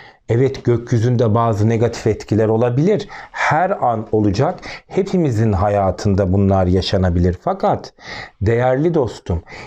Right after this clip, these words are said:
biz bunlara nasıl yanıt veriyoruz? Etki ve tepki yasası gereği ben mana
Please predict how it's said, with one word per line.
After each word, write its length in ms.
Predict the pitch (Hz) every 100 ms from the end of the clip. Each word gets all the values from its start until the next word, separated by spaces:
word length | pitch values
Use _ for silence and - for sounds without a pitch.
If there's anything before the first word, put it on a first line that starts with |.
| - 101
biz 520 | 101 185 185 147 117
bunlara 540 | 127 127 127 123 113
nasıl 440 | 123 143 - 113 95
yanıt 460 | 98 92 82 -
veriyoruz? 720 | 90 85 82 78 73 - - - - - - - 120
Etki 440 | 120 - - 196
ve 140 | 180
tepki 420 | - 131 127 - 175
yasası 420 | 147 143 - 107
gereği 420 | 107 98 95 87 - - -
ben 560 | 101 131 185 180 180 180 -
mana 560 | 101 107 120 123 131